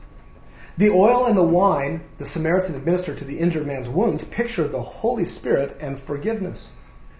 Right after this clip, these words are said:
And the donkey is the gospel, because it was the vehicle that carried the injured man to the inn,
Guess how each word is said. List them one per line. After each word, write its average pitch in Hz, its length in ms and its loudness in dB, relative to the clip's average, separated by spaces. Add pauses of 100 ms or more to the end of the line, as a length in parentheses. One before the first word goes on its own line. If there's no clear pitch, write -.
(220)
And 127 100 -8
the 120 80 -4
donkey 214 640 -2
is 147 160 -12
the 127 100 -8
gospel, 107 500 -8 (760)
because 170 300 2
it 196 80 6
was 190 140 6
the 196 120 8
vehicle 220 440 2
that 202 200 -2
carried 208 400 2
the 202 120 0
injured 185 400 2
man 165 320 0
to 185 120 -2
the 185 120 -2
inn, 160 500 -4